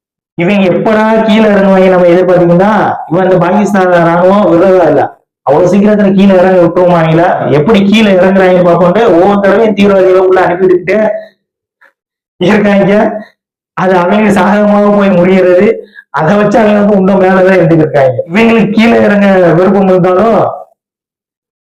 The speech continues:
இந்த பாகிஸ்தான்காரங்க, பாகிஸ்தான் ராணுவங்காரங்க விட மாட்டாங்க. நீ மேலதான் இருக்கணும்னு சொல்லிட்டு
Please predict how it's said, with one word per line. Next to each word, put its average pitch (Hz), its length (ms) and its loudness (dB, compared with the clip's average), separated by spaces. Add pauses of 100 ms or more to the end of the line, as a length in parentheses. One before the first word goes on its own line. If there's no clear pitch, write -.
(320)
இந்த 180 100 -2 (100)
பாகிஸ்தான்காரங்க, 196 840 0 (140)
பாகிஸ்தான் 196 480 -2
ராணுவங்காரங்க 190 580 0
விட 170 160 0
மாட்டாங்க. 147 400 -2 (100)
நீ 170 180 0
மேலதான் 220 520 0
இருக்கணும்னு 202 400 0
சொல்லிட்டு 185 320 2